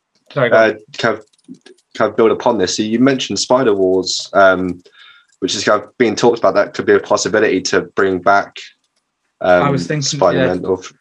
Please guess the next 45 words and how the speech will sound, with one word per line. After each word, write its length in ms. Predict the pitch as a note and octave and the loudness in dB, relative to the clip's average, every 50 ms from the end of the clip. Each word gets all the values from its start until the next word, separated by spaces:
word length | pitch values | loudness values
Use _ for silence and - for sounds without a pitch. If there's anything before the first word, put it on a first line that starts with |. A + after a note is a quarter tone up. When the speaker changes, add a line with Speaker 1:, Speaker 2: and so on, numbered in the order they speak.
| _ _ | _ _
Speaker 2:
or 220 | - - G#2+ G#2 | 0 0 0 0
kind 160 | - - B2+ | 0 0 0
of 60 | A#2+ - | 2 2
do 220 | C#3 C3 B2 A#2+ - | 4 4 4 2 0
a, 40 | A2+ | 0
like 540 | - A#2+ A#2+ - A#2 C3 C#3 C3+ - - | 0 0 0 2 2 2 2 2 0 -4
Spider-Verse, 680 | - - - A#2+ A2+ G#2+ G2+ G2+ G#2 G2+ G#2 G2+ - - | -8 -4 0 0 2 2 2 0 2 0 0 0 -2 -8
the, 140 | - F#2 F2+ _ _ _ | -10 -14 -16 _ _ _
the 80 | - F#2+ | -4 -2
animated, 500 | G2+ G2+ G2 F#2+ F#2+ F2+ E2+ E2+ E2 - | 0 -2 0 0 0 0 -2 -4 -6 -6
uh, 220 | - F2 F2+ F2+ F2 | -2 0 0 0 0
film. 420 | - - G2+ F#2+ F#2 F#2 F2+ F#2 _ _ - - - - - _ _ | -2 -2 0 0 0 0 -4 -8 _ _ -20 -20 -20 -20 -20 _ _
They'll 100 | G#2 G2+ | 2 2
do 80 | A#2+ A#2 | 2 2
something 280 | - A#2 G#2 F2 - | 2 -2 -4 -4 -2
very 200 | - A2 G#2 F#2+ | 0 2 2 2
similar. 500 | F2+ - - A#2 G2+ G2+ F#2 F2+ E2 E2 - _ _ _ _ _ _ _ | 2 0 0 0 0 0 -2 -4 -4 -6 -10 _ _ _ _ _ _ _
So 120 | - - C#3 | -2 2 4
there's, 160 | C#3+ D3 D3 | 4 4 2
there's 240 | - - C#3+ D3+ - | 0 0 0 0 2
definitely 220 | F3 F3 - D3 | 0 0 2 2
a 40 | B2+ | 2
lot 80 | A#2+ G2 | 2 0
of 60 | - | -2
scope 400 | - - - C3 A2 G2 F#2+ - _ | -6 -2 0 0 0 0 -2 -4 _
where, 400 | - G#2 G2+ G2+ G2+ G2+ G2 G2 - _ _ _ _ _ _ _ _ _ _ | -4 -2 -2 0 0 -2 -2 -4 -6 _ _ _ _ _ _ _ _ _ _
you 60 | - G2+ | -2 0
know, 200 | F#2 F#2+ G2+ G2+ - _ _ _ _ | 0 0 0 -2 -4 _ _ _ _
uh, 380 | - E2+ F2+ F#2 F#2 F2+ E2 - - - _ _ _ - - | -4 -2 0 0 0 0 -2 -6 -10 -18 _ _ _ -16 -16
you've 120 | G2 F#2+ | -14 -4
got 140 | - - F#2 | -4 -4 0
Marvel, 460 | G2 G2 G2 G2+ - F#2+ G2+ G#2 G#2+ | 2 4 4 4 2 2 0 -2 0
you've, 220 | G#2 G2 F2+ - - _ | 0 -2 -4 -4 -10 _
they 420 | - - E2 D#2+ D#2 E2 E2 F#2 F2+ | -16 -8 -8 -6 -6 -2 -2 -2 0
kind 160 | - F#2 F#2 | 0 0 0
of 60 | F#2 F#2 | 0 2
brought 240 | - G2+ F2+ - | 2 2 2 2
Fox. 380 | - - - A2 A#2 - - - | -2 0 0 2 2 0 -4 -10
There's 260 | - G2 G#2+ G#2 G2+ - | -6 -2 -2 0 0 0
so 140 | - C3+ | 0 0
much 240 | B2+ A2 G2 - - | 0 0 0 -2 -2
you 100 | - G2 | -6 -2
can 160 | - G2+ F#2 | -2 -2 0
do 220 | F2 F#2+ G2 F#2 F#2 | 2 4 4 4 4
there. 320 | F2 F2+ E2+ E2 E2 E2+ | 4 2 2 0 0 -4